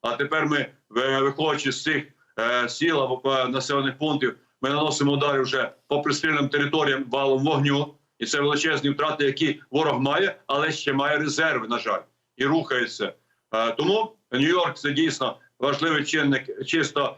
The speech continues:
ну, е, в плані втрати території. Ми контролюємо десь одну п'яту частину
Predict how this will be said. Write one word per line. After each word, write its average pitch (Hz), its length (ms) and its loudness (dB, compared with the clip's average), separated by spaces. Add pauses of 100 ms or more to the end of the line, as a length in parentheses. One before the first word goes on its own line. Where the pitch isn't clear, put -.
(200)
ну, 151 200 2
е, 131 440 2
в 127 80 -4
плані 139 240 0
втрати 135 300 -4
території. 156 640 0
Ми 170 200 0
контролюємо 160 440 0
десь 143 220 0
одну 170 300 0
п'яту 147 320 -4
частину 143 520 -4